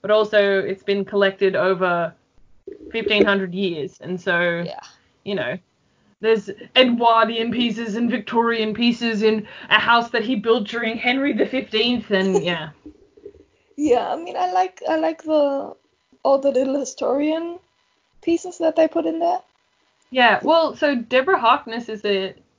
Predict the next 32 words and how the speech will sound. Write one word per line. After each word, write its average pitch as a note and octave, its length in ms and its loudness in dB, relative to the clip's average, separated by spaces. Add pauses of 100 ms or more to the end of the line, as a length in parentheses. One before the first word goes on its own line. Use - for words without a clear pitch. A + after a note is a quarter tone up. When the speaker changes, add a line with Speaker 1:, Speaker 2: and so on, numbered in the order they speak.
(140)
Speaker 1:
she's A#3 320 -8
a A3+ 280 0
history A3+ 360 -4
professor. E3+ 500 -6 (460)
Speaker 2:
Yeah, B3 240 4
I B3 40 2
mean, C4 200 0
it G#3+ 80 -4
does - 240 2
show - 360 0 (260)
in G#3 120 -8
the - 60 0
book, G3+ 160 -6
Speaker 1:
Yeah. A3+ 160 4
Speaker 2:
I F#3 80 0
think. - 220 -8 (760)
But A3+ 240 2
it's, G#3 380 -6
um, A#3 420 -4 (100)
no, F#4+ 200 -2
I F4+ 40 0
really E4+ 180 0
Speaker 1:
You D4 80 -2
Speaker 2:
like G#3+ 120 2
Speaker 1:
write D4+ 160 8
Speaker 2:
it, - 60 -2
Speaker 1:
what - 80 -2
Speaker 2:
and A#3 220 2
Speaker 1:
you E4+ 60 -4
Speaker 2:
I D4 160 0
Speaker 1:
know, F#3+ 60 -4
though. D3+ 300 -8